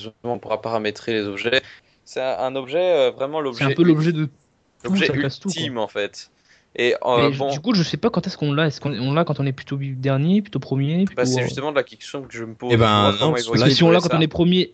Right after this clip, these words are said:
Speaker 2: si on l'a quand on est premier et qu'on peut, qu'on peut détruire des carapaces rouges, bleues, euh,
Speaker 3: Et voilà, c'est ça le truc, c'est qu'à
Speaker 2: voilà.
Speaker 3: mon avis, c'est un, c'est assez aléatoire et c'est pas
Speaker 2: Parce que du coup,
Speaker 3: forcément,
Speaker 2: je pense que,
Speaker 3: euh,
Speaker 2: je pense
Speaker 3: tiré
Speaker 2: que,
Speaker 3: au
Speaker 2: euh,
Speaker 3: premier.
Speaker 2: s-, s'ils ont, si, s'ils ont bien équilibré le jeu, on devrait l'avoir quand on est à peu près cinquième ou par là. Histoire de, quand on est cinquième, on est bien au milieu, on peut bien taper dans la masse.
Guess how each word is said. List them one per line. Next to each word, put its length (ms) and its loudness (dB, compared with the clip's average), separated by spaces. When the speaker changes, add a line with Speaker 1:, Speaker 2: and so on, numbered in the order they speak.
Speaker 2:
si 120 -8
on 40 0
l'a 80 0
quand 160 -4
on 40 0
est 60 -2
premier 280 0
et 40 2
qu'on 100 -4
peut, 240 -4
qu'on 80 0
peut 100 -4
détruire 300 0
des 80 2
carapaces 400 0
rouges, 400 -4
bleues, 420 4
euh, 160 2
Speaker 3:
Et 40 -4
voilà, 260 2
c'est 100 -6
ça 120 -4
le 60 0
truc, 200 -6
c'est 120 -6
qu'à 80 -4
Speaker 2:
voilà. 160 2
Speaker 3:
mon 60 -4
avis, 120 -10
c'est 120 -4
un, 160 2
c'est 180 -2
assez 240 2
aléatoire 480 2
et 60 2
c'est 240 -2
pas 200 -4
Speaker 2:
Parce 180 2
que 80 2
du 120 2
coup, 120 2
Speaker 3:
forcément, 60 6
Speaker 2:
je 100 -2
pense 180 4
que, 100 0
Speaker 3:
euh, 20 -2
Speaker 2:
je 80 -6
pense 200 4
Speaker 3:
tiré 80 4
Speaker 2:
que, 40 6
Speaker 3:
au 40 6
Speaker 2:
euh, 80 4
Speaker 3:
premier. 160 -2
Speaker 2:
s-, 220 -18
s'ils 360 -2
ont, 160 8
si, 220 -6
s'ils 320 -4
ont 40 2
bien 140 4
équilibré 400 0
le 60 0
jeu, 180 0
on 80 6
devrait 220 2
l'avoir 260 2
quand 160 -8
on 60 -6
est 60 0
à 40 0
peu 80 -2
près 120 -4
cinquième 480 2
ou 60 2
par 180 -2
là. 180 0
Histoire 300 2
de, 280 2
quand 180 -4
on 40 0
est 40 0
cinquième, 280 0
on 40 0
est 60 0
bien 160 0
au 20 2
milieu, 260 2
on 80 2
peut 180 -6
bien 180 -2
taper 180 -4
dans 100 -2
la 100 -4
masse. 340 -4